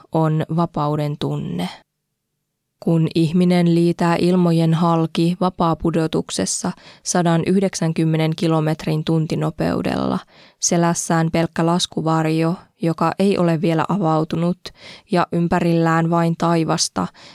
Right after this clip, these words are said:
on täydellinen vapaus yksi päällimmäisistä tunneelämyksistä. Vapaapudotusta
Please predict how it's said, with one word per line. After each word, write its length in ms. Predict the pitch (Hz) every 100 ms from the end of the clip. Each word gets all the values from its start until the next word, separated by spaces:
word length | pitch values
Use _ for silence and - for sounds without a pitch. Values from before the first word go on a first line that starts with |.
| - -
on 260 | 175 170
täydellinen 680 | 180 190 190 165 160 160 160
vapaus 680 | 156 165 - 160 165 165 - 170
yksi 260 | - -
päällimmäisistä 840 | - 185 165 156 156 156 - - 170
tunneelämyksistä. 1300 | 165 160 151 - 165 - 185 196 - 196 - - 202 - _ _ _ _ _ _ _ _ _ _ 156
Vapaapudotusta 1160 | 160 - 170 - 165 170 165 170 - - 165